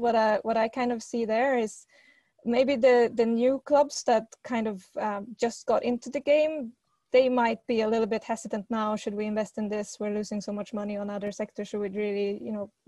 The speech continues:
push women's football right now?" But I think the clubs that really have it invested in their strategy and have been doing it for a long time, I mean, as you say, with, with Manchester City, uh, Peter, I mean, they've had success and they've built that for several years now. So I don't think they're gonna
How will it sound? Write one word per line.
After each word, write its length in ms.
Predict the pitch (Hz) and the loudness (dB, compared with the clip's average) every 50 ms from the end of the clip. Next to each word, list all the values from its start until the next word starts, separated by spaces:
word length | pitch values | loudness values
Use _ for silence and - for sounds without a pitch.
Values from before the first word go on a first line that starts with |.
| _ _ _ _ - | _ _ _ _ -6
push 240 | 247 214 - - - | -6 -6 -4 -6 -6
women's 240 | 220 214 214 214 - | -4 -4 -4 -4 -6
football 220 | 233 - - 202 | -8 -6 -4 -4
right 160 | 202 202 196 | -4 -4 -4
now?" 180 | 226 220 214 214 | -4 -4 -4 -2
But 180 | 202 - 214 - - 226 | -2 -2 -2 0 -2 0
I 20 | |
think 180 | 220 269 247 226 | 0 -2 -2 -2
the 140 | 226 - - | -4 -2 -2
clubs 220 | 247 233 220 - | -2 -2 -2 -2
that 160 | - 214 180 202 226 | -2 0 0 0 0
really 180 | 233 233 240 226 | 0 0 0 0
have 220 | 190 214 214 208 | 0 -2 -4 -4
it 120 | 214 208 _ _ _ - - _ _ _ _ _ - | -4 -6 _ _ _ -20 -20 _ _ _ _ _ -6
invested 440 | 226 214 202 233 220 - - 233 - - | -4 0 0 0 -2 -2 -6 -10 -8 -2
in 200 | - 233 233 233 226 226 | 0 0 2 2 0 0
their 160 | 220 220 214 | 0 -2 -2
strategy 640 | 202 - - 240 214 214 - 208 - - 208 202 202 | -4 -4 -2 -4 -4 -2 -6 -8 -6 -4 -4 -2 -2
and 120 | 196 202 | -4 -4
have 120 | 208 196 185 | -6 -6 -6
been 160 | 208 208 185 | -6 -6 -4
doing 260 | - 240 240 233 220 220 | -2 0 0 0 0 0
it 60 | 214 - | -4 -2
for 100 | - 214 | -2 -2
a 80 | 208 214 | -2 -2
long 140 | 208 202 - | -4 -4 -6
time, 400 | - 226 214 208 208 202 196 196 _ _ _ _ _ _ _ _ _ - | -6 -6 -6 -4 -4 -6 -8 -10 _ _ _ _ _ _ _ _ _ -6
I 60 | 226 226 | -4 -2
mean, 120 | 220 214 | 0 0
as 180 | 214 214 - - | -2 -2 -2 -4
you 80 | 226 | -4
say, 240 | 202 - 269 240 226 | 0 2 4 4 4
with, 180 | 214 220 196 - - - | 2 0 -2 -4 -6 -6
with 180 | 220 220 190 - _ _ _ _ _ | -4 -4 -4 -6 _ _ _ _ _
Manchester 420 | 226 220 214 220 - 220 - - 202 | -6 -4 -4 -4 -6 -8 -12 -12 -6
City, 460 | - 233 226 - 214 196 202 196 - _ - 220 | -6 -6 -4 -2 -4 -4 -4 -6 -10 _ -10 -8
uh, 140 | 214 202 196 - | -8 -6 -6 -6
Peter, 220 | - 214 202 202 202 226 | -6 -6 -4 -4 -6 -4
I 60 | 220 220 | -4 -4
mean, 220 | - 220 214 226 | -4 -2 -2 -2
they've 240 | 220 226 208 220 226 233 | -2 -4 -2 -2 -2 0
had 160 | 233 226 208 - | 0 0 -2 -2
success 560 | - 220 - - - 233 226 226 - - - | -6 -8 -4 -2 0 0 0 0 -4 -8 -6
and 140 | - 220 208 | -6 -4 -4
they've 200 | 220 208 185 - | -4 -4 -2 0
built 140 | 233 226 - | -2 0 0
that 180 | - 214 - - _ | -2 -2 -2 -4 _
for 160 | - - 208 | -6 -6 -6
several 360 | 190 - 240 220 214 208 208 208 226 254 | -4 -2 -2 -2 -2 -2 -2 0 2 2
years 240 | 262 240 233 - - | 2 2 2 -2 -6
now. 280 | 208 202 185 190 - _ _ _ _ _ _ _ | -8 -8 -8 -10 -12 _ _ _ _ _ _ _
So 120 | - 226 | 2 4
I 40 | 226 | 4
don't 160 | 233 233 226 | 4 2 2
think 140 | - 233 220 | 0 0 0
they're 200 | 233 226 214 220 | 0 0 0 0
gonna 140 | 214 214 214 | -2 -2 -2